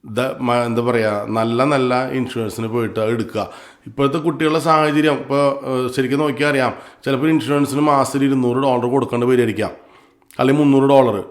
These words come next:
അപ്പോൾ ചിലപ്പോൾ പിള്ളേരെന്താ വിചാരിക്കുക, "എൻ്റെ ഒരു മാസത്തെ റൂമിൻ്റെ റെൻ്റാണ്, വലിയ കുഴപ്പമൊന്നും ഉണ്ടാവില്ലാന്നേ, അങ്ങോട്ട് പോവാം", ആ ഒരു കോൺഫിഡൻസിൽ മുന്നോട്ട് പോവും. പക്ഷെ പണി കിട്ടിക്കഴിയണ സമയത്ത്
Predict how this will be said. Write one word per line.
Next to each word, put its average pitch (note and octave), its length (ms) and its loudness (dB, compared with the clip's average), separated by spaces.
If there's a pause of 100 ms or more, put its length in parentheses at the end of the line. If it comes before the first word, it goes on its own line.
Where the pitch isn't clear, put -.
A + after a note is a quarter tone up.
(100)
അപ്പോൾ A#2+ 120 -4
ചിലപ്പോൾ D#3 240 0
പിള്ളേരെന്താ D#3+ 420 4
വിചാരിക്കുക, D#3+ 460 2 (280)
"എൻ്റെ B2 220 2
ഒരു D3 80 0
മാസത്തെ D3 440 2
റൂമിൻ്റെ C3 500 2
റെൻ്റാണ്, A2+ 500 0 (800)
വലിയ B2+ 180 -4
കുഴപ്പമൊന്നും D#3+ 340 2
ഉണ്ടാവില്ലാന്നേ, E3+ 520 4
അങ്ങോട്ട് G#2+ 460 -8
പോവാം", C3+ 440 0 (200)
ആ A#2+ 80 2
ഒരു D3+ 100 2
കോൺഫിഡൻസിൽ C3+ 720 0
മുന്നോട്ട് C#3 380 0
പോവും. A#2+ 500 -4 (220)
പക്ഷെ B2 180 -6 (140)
പണി B2 220 0 (100)
കിട്ടിക്കഴിയണ C3+ 500 0
സമയത്ത് C3+ 600 -2